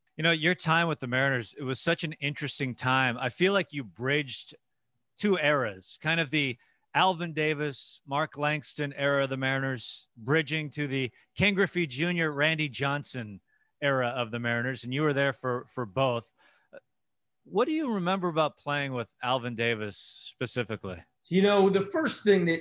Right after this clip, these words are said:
Speaker 2: anybody, whenever Alvin's name is mentioned, is just class. One of the finest human beings that I have ever been around.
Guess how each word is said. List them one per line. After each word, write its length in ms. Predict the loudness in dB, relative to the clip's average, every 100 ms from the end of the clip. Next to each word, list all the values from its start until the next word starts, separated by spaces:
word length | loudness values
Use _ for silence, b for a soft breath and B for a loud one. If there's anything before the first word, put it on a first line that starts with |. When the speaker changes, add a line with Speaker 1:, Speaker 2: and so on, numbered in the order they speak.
| 0
Speaker 2:
anybody, 840 | 4 4 4 4 6 6 4 0 -4
whenever 460 | -2 2 4 2 4
Alvin's 420 | 4 4 -2 -2
name 240 | 0 0
is 160 | -2 -4
mentioned, 420 | -2 -2 -4 -8
is 140 | -6
just 180 | -8 -8
class. 600 | -14 -10 -10 -10 -12 -14 b b b b
One 200 | 2 4
of 80 | 4
the 120 | 2
finest 680 | 0 -2 2 4 2 -2 0
human 300 | 0 0 0
beings 320 | 0 0 -2
that 100 | -2
I 180 | -2 -2
have 260 | -2 -4 -6 -6
ever 360 | -2 0 0
been 160 | 2 0
around. 580 | 0 0 0 -2 -2